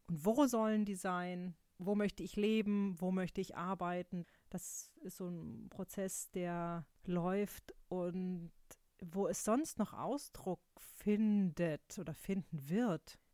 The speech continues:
das weiß ich tatsächlich überhaupt nicht. Also ich habe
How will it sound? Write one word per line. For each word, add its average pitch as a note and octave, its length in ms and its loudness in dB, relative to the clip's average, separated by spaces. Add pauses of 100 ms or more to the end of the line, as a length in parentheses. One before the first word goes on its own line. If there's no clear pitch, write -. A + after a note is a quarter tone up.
(160)
das - 220 -10
weiß F#3 260 -6
ich - 80 -14
tatsächlich E3 640 -10
überhaupt E3+ 580 -6
nicht. F3 160 -2
Also F3 120 -4
ich F3+ 120 -4
habe F3 100 -4